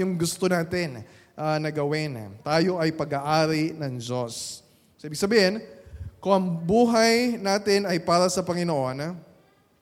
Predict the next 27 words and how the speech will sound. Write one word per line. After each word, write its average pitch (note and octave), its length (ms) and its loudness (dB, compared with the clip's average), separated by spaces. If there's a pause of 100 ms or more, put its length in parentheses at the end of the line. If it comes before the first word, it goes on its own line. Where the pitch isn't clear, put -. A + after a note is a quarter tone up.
dapat G#3+ 320 -2
ma-realize G3 400 2
din F3+ 160 -2
natin E3 240 0
na, D#3 60 -4 (720)
baka D3+ 240 -6
sinasabi D#3+ 400 0
ninyo, D#3 180 -2
"Ah, A3 160 0 (380)
yung B2 80 -6
buhay C#3 240 0
ko, D3+ 400 0
lahat C3+ 240 -2
ng C3+ 120 -6
meron C#3+ 280 0
ako, D3+ 320 0
kailangan, C3 480 0 (400)
uh, C3 160 -2
ibibigay C#3 480 0
ko C#3+ 80 -4
sa C#3+ 160 -2
Panginoon." C#3 640 -2 (720)
In G3 160 0
a A3 80 4
sense, A3 480 2
yes, E3+ 640 2
pero F#3+ 400 4